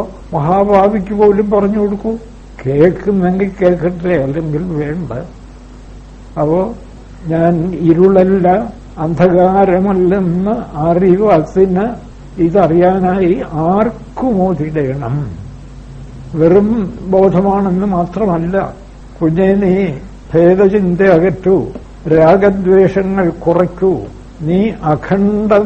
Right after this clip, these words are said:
ബോധമാണ്, നിന്നിൽ മാത്രം ഒതുങ്ങി നിൽക്കുന്ന ചെറിയ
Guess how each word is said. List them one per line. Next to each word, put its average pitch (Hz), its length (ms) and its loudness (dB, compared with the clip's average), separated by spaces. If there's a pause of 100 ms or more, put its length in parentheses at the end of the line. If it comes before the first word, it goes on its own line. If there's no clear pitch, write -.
(100)
ബോധമാണ്, 170 800 2 (1400)
നിന്നിൽ 175 320 2 (160)
മാത്രം 190 440 0 (100)
ഒതുങ്ങി 185 380 0 (100)
നിൽക്കുന്ന 180 560 0 (560)
ചെറിയ 180 300 4